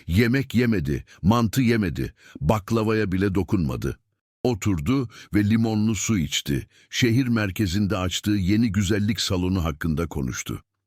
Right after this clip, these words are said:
"Mehmet pazarlamada bana yardım edecek. Fatma'ya bakmadan söyledi. Promosyon konusunda yeteneği var. Tabii ki lüks markalar hakkında daha fazla öğrenmesi gerekecek ama bu zaman meselesi." Fatma,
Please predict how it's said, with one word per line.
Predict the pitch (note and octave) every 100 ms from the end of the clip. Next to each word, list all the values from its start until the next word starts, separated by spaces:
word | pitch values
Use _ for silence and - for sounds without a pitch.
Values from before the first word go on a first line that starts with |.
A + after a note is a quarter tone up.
| _
"Mehmet | - A2 G#2 B2 - - - -
pazarlamada | G#2+ F#2+ A#2 G#2+ G#2+ A2 G2+ A2+
bana | F#2+ G#2
yardım | G#2 G2 F2 A2
edecek. | E2 C#2 D2+ C2+ - - - -
Fatma'ya | A#2+ G2+ G#2 G#2 G#2
bakmadan | G#2 F#2+ D#2+ C2+ C2
söyledi. | - D2 B1+ B1 B1 - _ _ - -
Promosyon | C3+ C3 B2+ G#2+ D#3+ D#3
konusunda | C3 A2+ F2+ A#2+ B2
yeteneği | A#2 G2 F#2 G2 F#2 G2+ D#2
var. | B1+ A#1+ - _ _
Tabii | - C#3 B2 F#2
ki | - C#2+ - - - E2+
lüks | A#2+ - -
markalar | G2+ F2 G#2 G#2+
hakkında | G2 F2 G2 G2+ F#2
daha | G2 A2+
fazla | A2 G2 D#2+ F2+
öğrenmesi | D2 E2 D#2+ D#2 D2+ G2
gerekecek | F2+ E2+ D#2 F2 B2 - - - -
ama | - A2+ A2+ F#2+
bu | A#2+
zaman | G#2+ F#2+ F#2
meselesi." | C#2+ C2 - C2 C2 - B1 - - - -
Fatma, | - B2 - G2+ F#2+